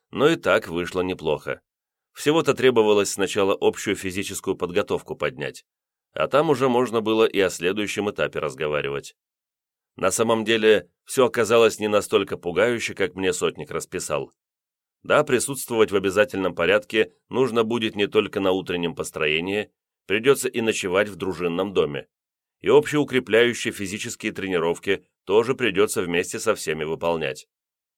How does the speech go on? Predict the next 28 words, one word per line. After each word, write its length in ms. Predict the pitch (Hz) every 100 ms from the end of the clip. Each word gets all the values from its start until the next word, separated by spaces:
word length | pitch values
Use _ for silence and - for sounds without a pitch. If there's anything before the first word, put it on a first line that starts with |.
| _ -
Это, 240 | 85 101
как 200 | 95 98
я 120 | 98 92
понял, 360 | 104 104 101 -
утренняя 440 | 98 98 98 95
зарядка – 560 | 90 101 78 - 67 - _ _ _ _ -
ну 160 | 143
или 140 | 135 113
то, 160 | 120
что 180 | - 104
здесь 300 | 85 92 90
ее 220 | 87 82
заменяет. 640 | 78 85 85 69 65 - _ _ _ _ _ _
И 140 | - 95
длится 380 | 90 131 127 143
эта 180 | 135
зарядка 560 | 113 123 123 - 123 110 _ _
с 240 | - - -
раннего 540 | 98 101 101 95 90 85
подъема 720 | 82 76 80 117 117 110 - _ -
аж 240 | 117 113
до 140 | 95 95
позднего 520 | 107 107 98 98 95
завтрака. 640 | 87 76 - 69 65 - _ _ _ _ -
Ну 180 | 95 98
какая 560 | 107 98 107 104 95
это 260 | - 90 92
зарядка? 680 | 90 87 76 - - 65